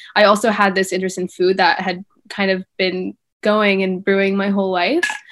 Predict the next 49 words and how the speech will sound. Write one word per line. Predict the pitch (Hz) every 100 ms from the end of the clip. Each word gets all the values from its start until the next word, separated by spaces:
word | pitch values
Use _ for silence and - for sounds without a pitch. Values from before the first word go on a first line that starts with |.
| - -
Um, | 202 202
I | 208
started | 208 285 269 269
this | 233 220
Instagram | 226 226 214 190
as | 190 196
a |
way | 185 190
to | 190
literally | 180 180 196 190
just | 170 -
put | - -
the | -
photos | 175 165 170 180
I | 180
was | 170 170
taking, | - 175 180 170 165 - -
like, | 175 - -
pictures | 196 208 190
of |
all | 170 170
this | 175 -
food | 180 175
in | 185
New | 170
York. | 160 233
Like, | 202
I | 185
didn't | 180
know | 180
where | 175
to | 175 -
put | 175
it. | 185 220
My | 175
camera | - 175 180 180
roll | 180
was | 180
just | 175 -
getting, | - -
like, | 180 180
aggressive, | 185 - 196 196 208 220
and | 196
I |
was | 185
like, | 185 180
"This | 214 214
needs | 262 226 302 262
to, | 196 123